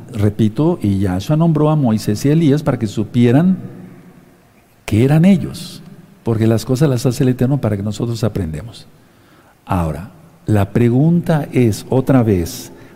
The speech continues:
Mateo diecisiete, verso diez. Vamos a entender muy claramente hoy, hermanos preciosos, Mateo diecisiete, verso diez.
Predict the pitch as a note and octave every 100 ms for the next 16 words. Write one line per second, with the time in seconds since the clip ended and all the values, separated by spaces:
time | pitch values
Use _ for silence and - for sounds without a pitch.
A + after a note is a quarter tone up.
0 | - F#2 G#2 A2 - C#3+ F3 E3 D3 -
1 | B2+ A2 - C#3 D3+ C3+ B2 A#2+ - A2
2 | G2 E2 D2 - - - - - - -
3 | G#2+ D3 D#3 D3+ C3 C3 C#3 C#3 C#3 C3+
4 | B2+ B2 B2+ A#2 A#2 A#2+ A#2 A2 A#2 C#3
5 | C3+ G#2+ G2+ C3+ C#3+ E3 D#3+ - - -
6 | - - G#2+ C#3 D#3 D#3 C3 - D3 C#3+
7 | A#2+ G#2+ A2 F#2+ D#2+ C#2+ - -